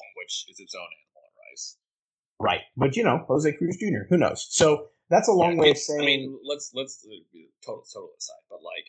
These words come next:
Speaker 1: I, I've ha-, had this feeling last year in the <clears throat> major turnover year after how good they had been under Langley with the women's basketball team. I was just like, you know, maybe that kind of success just is, just isn't sustainable with this program because,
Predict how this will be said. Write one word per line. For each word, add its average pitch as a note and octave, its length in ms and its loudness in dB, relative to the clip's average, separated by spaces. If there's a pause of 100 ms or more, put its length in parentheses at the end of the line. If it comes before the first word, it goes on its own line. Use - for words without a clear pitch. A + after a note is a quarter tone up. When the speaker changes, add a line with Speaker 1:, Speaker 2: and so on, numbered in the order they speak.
Speaker 1:
I, E2+ 80 -14 (760)
I've G#2 220 -10 (160)
ha-, - 180 -6 (220)
had B2+ 160 -2
this A2+ 160 -14
feeling G2+ 240 -14
last F#2+ 260 -10
year F2+ 140 -14
in F2 80 -18
the F2 80 -16 (480)
<clears throat> - 20 -16
major A2+ 300 2
turnover F2+ 320 -4
year F2+ 160 -14
after - 260 0
how F#2 140 -8
good F#2 240 -20
they E2+ 100 -18
had F2+ 140 -16
been F2 100 -18
under F2 160 -20
Langley E2+ 460 -20
with - 80 -20
the - 80 -20
women's - 180 -20
basketball D#2+ 460 -20
team. D2+ 100 -20
I D2+ 80 -20
was - 140 -20
just - 160 -16
like, G#2 160 -16
you - 80 -18
know, C#3+ 180 -10
maybe C3 400 -10 (680)
that A2+ 180 -6
kind A2+ 200 -8
of G#2 60 -12
success G#2 400 -8
just F#2+ 200 -8
is, F2+ 180 -20 (140)
just G2 260 -10
isn't F2+ 220 -20
sustainable D#2+ 580 -14 (180)
with - 140 -20
this D#2+ 160 -20
program C#2 320 -20 (160)
because, - 560 -16